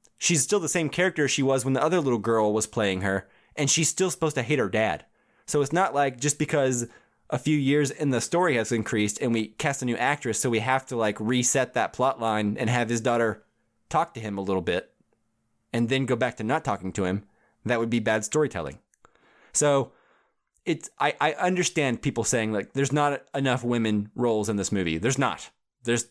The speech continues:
like, no women roles in this movie that are good. But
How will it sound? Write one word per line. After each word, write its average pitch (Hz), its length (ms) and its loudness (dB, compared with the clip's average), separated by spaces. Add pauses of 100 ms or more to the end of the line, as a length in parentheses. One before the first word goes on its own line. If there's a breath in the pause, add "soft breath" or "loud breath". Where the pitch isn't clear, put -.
(160)
like, 107 140 0
no 120 200 2
women 101 300 0
roles 95 220 0
in 101 60 -4
this 90 120 -6
movie 92 200 -2
that 90 100 2
are 87 80 -2
good. 85 260 -4 (1160)
But 117 380 0